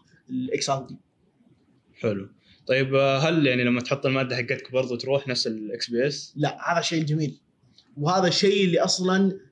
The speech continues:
Speaker 1: مرة مفيد في استخدامه في علم الجيولوجيا أو في علم الأرض.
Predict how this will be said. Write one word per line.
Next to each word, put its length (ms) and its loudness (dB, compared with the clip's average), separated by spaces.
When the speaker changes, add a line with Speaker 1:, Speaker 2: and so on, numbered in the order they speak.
Speaker 1:
مرة 320 4
مفيد 360 4
في 120 0
استخدامه 500 0
في 240 -2
علم 260 0
الجيولوجيا 1300 -2
أو 80 -12
في 140 -8
علم 200 0
الأرض. 220 -4